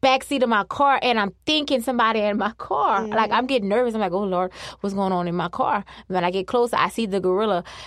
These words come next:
Speaker 1: I had big old bears, all kind of stuff. Well, long story short, I was like, "You know, I appreciate all of that, but you don't have to do that. It just collects dust."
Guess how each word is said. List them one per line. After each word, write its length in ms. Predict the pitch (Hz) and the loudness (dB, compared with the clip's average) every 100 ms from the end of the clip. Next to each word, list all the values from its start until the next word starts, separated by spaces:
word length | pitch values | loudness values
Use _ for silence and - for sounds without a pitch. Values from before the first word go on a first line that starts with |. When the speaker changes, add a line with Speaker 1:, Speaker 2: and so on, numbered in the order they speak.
| - | 0
Speaker 1:
I 160 | 233 247 | 2 2
had 340 | 240 190 175 | 2 2 2
big 160 | 233 226 | 0 2
old 260 | 208 175 | 0 0
bears, 540 | 240 247 247 247 247 - | 2 4 4 4 0 0
all 240 | 262 277 269 | 2 2 0
kind 320 | - 262 262 | 0 0 -2
of 40 | |
stuff. 320 | - 175 165 | -2 -2 0
Well, 140 | 202 202 | 0 2
long 220 | 240 277 | 2 2
story 260 | 277 247 240 | 2 2 2
short, 200 | 220 196 | 2 2
I 100 | 208 | 2
was 100 | 196 | 0
like, 240 | 156 - _ - - - | -2 -4 _ -20 -12 -4
"You 120 | 392 | -2
know, 280 | 381 370 359 | 2 2 2
I 220 | 403 453 | 2 2
appreciate 680 | - - 269 285 - 277 269 | 0 -2 -2 -2 0 0 2
all 160 | 262 254 247 | 2 0 -2
of 80 | 240 | -2
that, 320 | 240 233 220 - - - - | -2 -2 -6 -10 -20 -12 -4
but 120 | 381 | 0
you 60 | 480 | 2
don't 180 | 440 403 | 2 0
have 120 | - | 0
to 80 | 214 | -2
do 240 | 190 196 | 0 0
that. 340 | 170 156 - | 2 0 2
It 120 | 370 370 | 2 2
just 180 | 415 | 0
collects 380 | - 320 254 185 | 0 2 0 -2
dust." 600 | 170 196 160 160 - - | -2 0 0 -2 -12 -20